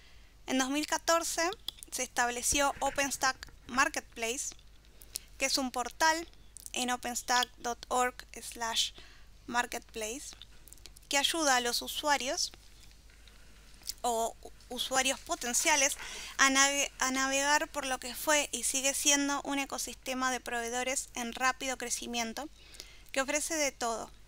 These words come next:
desde capacitaciones sobre OpenStack hasta servicios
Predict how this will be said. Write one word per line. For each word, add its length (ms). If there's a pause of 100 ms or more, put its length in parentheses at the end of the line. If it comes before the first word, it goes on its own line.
(120)
desde 300
capacitaciones 1160
sobre 360
OpenStack 520 (440)
hasta 440
servicios 840